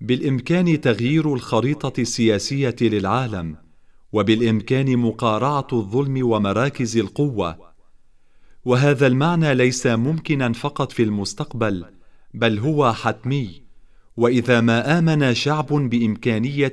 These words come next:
تغيير الخريطة الشيطانية الظالمة القائمة اليوم في العالم، تملكته الشجاعة والشعور بأن يد القضاء لم تكتب بشكل محتوم هيمنة الظالمين إلى الأبد،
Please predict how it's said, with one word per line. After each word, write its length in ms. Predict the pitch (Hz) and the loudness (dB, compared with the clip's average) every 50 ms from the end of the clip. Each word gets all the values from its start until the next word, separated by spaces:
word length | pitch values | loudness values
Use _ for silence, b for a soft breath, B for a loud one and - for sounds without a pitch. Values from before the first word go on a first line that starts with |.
| - 143 127 123 123 | -2 -2 -4 -2 -2
تغيير 460 | 120 104 92 104 107 120 143 147 139 | -4 -4 -4 -6 -8 -6 -4 -2 -2
الخريطة 600 | 131 117 104 - - 110 107 123 139 - - 127 - 131 | -2 -2 -2 -2 -4 -2 -2 -2 -4 -4 -4 -4 -2 -2
الشيطانية 880 | 117 - - - 110 107 101 - - 104 101 101 120 131 131 127 117 117 | -4 -4 -2 0 0 -2 -2 -2 -4 -4 -2 -2 -2 -2 -2 -2 -2 0
الظالمة 680 | 120 110 92 92 117 123 131 123 123 127 123 120 120 117 b b b b b b b b b | 0 -2 -2 0 -2 -2 0 0 0 -2 -2 -2 -4 -6 b b b b b b b b b
القائمة 720 | 117 113 110 95 - - 113 110 110 127 147 147 147 143 - - | 0 0 0 0 -2 0 0 0 2 0 -2 -2 -4 -4 0 2
اليوم 500 | 123 113 107 110 117 123 135 127 120 113 | 2 2 4 4 4 4 4 2 0 -2
في 160 | - - 117 | 0 0 0
العالم، 580 | 101 95 92 117 135 139 127 123 120 120 117 117 120 120 b b b b b b b b b b b | 0 2 0 0 0 0 -2 -2 -2 -2 -4 -6 -10 -20 b b b b b b b b b b b
تملكته 760 | 127 120 120 120 120 117 113 117 113 - 156 160 - 135 147 | 2 4 4 6 6 4 4 2 0 -2 -4 -4 -4 -4 -4
الشجاعة 920 | 151 139 - - 120 101 95 117 127 143 139 131 135 131 - 135 127 123 123 b b b b b b b b b | -4 -2 0 0 0 0 2 0 0 0 0 -2 -2 -2 -4 -6 -6 -6 -8 b b b b b b b b b
والشعور 760 | - 110 110 110 110 - - 123 113 107 123 147 156 151 151 143 | 0 2 4 4 2 2 0 0 2 2 2 0 0 0 0 -2
بأن 420 | 123 113 110 120 123 131 135 135 | 0 0 -2 0 0 2 2 2
يد 320 | 131 127 127 131 143 127 135 | 4 4 4 4 4 2 0
القضاء 640 | 131 120 - - 131 117 135 156 175 156 156 147 | 0 0 0 0 0 0 2 0 0 0 0 0
لم 200 | 131 127 117 110 | 2 2 2 0
تكتب 500 | 101 123 151 151 - - - 147 123 110 | 0 -2 -4 -4 -4 -2 -4 -4 -2 -2
بشكل 480 | 110 107 - - 147 143 - 139 131 120 | -4 -4 -2 -2 -4 -4 -2 -2 0 2
محتوم 640 | 113 107 104 101 - - 143 143 139 135 127 123 120 b b b b b b b | 2 0 0 -4 -4 -4 -2 -2 -2 -2 -2 -4 -8 b b b b b b b
هيمنة 500 | - 117 113 107 98 117 131 147 151 143 - | 0 2 2 4 4 2 2 0 0 0 2
الظالمين 720 | 139 123 113 101 123 120 120 113 117 113 123 147 156 147 | 2 2 2 2 2 2 4 4 2 0 0 0 0 0
إلى 280 | 135 123 113 123 120 117 | -2 -2 -2 -2 0 -2
الأبد، 460 | 107 107 - 147 131 127 104 90 82 | -2 -2 -4 -4 -2 -2 -4 -4 -8